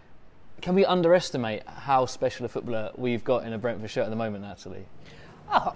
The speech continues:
Speaker 2: well, like Carly said, w-, he can't believe it. I can't believe it. I don't think anyone can still believe it. And when it was being mooted, and you're thinking, "Really? Christian Eriksen's gonna play for Brentford?" And then it happens.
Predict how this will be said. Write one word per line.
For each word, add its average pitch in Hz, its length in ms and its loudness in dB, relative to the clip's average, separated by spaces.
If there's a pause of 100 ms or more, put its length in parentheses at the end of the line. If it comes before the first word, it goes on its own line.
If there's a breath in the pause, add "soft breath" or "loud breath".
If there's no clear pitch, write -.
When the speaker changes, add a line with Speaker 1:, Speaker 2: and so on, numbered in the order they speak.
Speaker 2:
well, 320 180 4
like 359 240 6
Carly 208 300 6
said, 269 360 8
w-, 170 300 -2
he 220 140 4
can't 185 260 2
believe 151 360 0
it. 165 100 4
I 214 160 8
can't 156 300 2
believe 151 240 0
it. 180 60 2
I 170 40 2
don't 254 100 4
think 254 120 6
anyone 254 320 4
can 175 100 0
still 165 240 2
believe 147 340 0
it. 127 120 -2
And 139 80 -4
when 196 120 0
it 202 80 -2
was 175 220 -4 (400 loud breath)
being 185 260 6
mooted, 180 520 4
and - 20 -6
you're 170 160 0
thinking, 170 480 -4
"Really? 370 400 2
Christian - 300 0
Eriksen's 285 360 2
gonna 170 140 -2
play 190 240 0
for 185 120 -8
Brentford?" 208 440 -2
And 185 180 2
then 226 300 8
it 190 100 -2
happens. 147 720 -2